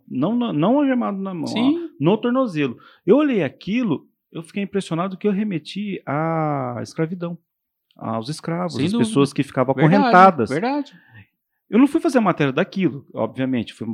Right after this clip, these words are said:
Speaker 1: fazer matéria de outro assunto, mas aquilo ficou dentro de mim. Ficou. Aquela imagem foi muito forte pra mim. Eu era uma jovem, assim, tinha vinte, dezenove pra vinte anos,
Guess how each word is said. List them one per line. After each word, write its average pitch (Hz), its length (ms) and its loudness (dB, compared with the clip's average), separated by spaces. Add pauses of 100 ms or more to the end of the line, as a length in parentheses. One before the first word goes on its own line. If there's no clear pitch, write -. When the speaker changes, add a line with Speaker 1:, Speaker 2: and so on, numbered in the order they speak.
(120)
Speaker 1:
fazer 113 200 -4
matéria 127 340 -2
de 139 100 -2
outro 147 200 -2
assunto, 135 360 -4
mas 180 120 2
aquilo 208 240 -2
ficou 214 260 -4
dentro 143 240 -8
de 107 120 -14
mim. 101 220 -12 (600)
Ficou. 160 440 -6 (600)
Aquela 113 260 -6
imagem 127 500 -4 (100)
foi 135 100 -12
muito 120 260 -12
forte 160 340 -8
pra 113 120 -16
mim. 107 160 -18 (340)
Eu 117 120 -10
era 110 260 -8 (120)
uma - 440 -14
jovem, 117 400 2
assim, 104 320 -4
tinha 107 500 -4 (200)
vinte, 107 640 -8
dezenove 104 560 -4
pra 107 140 -16
vinte 104 340 -16
anos, 180 320 -10